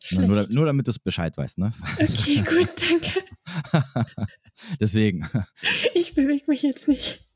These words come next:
Speaker 2: Ich
Speaker 1: Genau,
Speaker 2: atme
Speaker 1: bleib
Speaker 2: auch nicht.
Speaker 1: genau so, wie du bist. <laughs> Ähm,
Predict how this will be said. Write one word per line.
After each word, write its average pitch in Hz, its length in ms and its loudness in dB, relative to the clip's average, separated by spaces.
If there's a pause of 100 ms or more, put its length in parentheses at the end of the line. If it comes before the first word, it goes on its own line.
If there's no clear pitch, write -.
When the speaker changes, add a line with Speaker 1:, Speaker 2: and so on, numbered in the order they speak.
Speaker 2:
Ich - 380 -6
Speaker 1:
Genau, 139 200 4
Speaker 2:
atme 302 140 6
Speaker 1:
bleib 127 220 8
Speaker 2:
auch - 100 2 (140)
nicht. 180 240 10
Speaker 1:
genau 175 240 6
so, 151 260 6
wie 135 80 6
du 131 140 6
bist. 92 260 -4
<laughs> - 1400 -2
Ähm, 139 680 4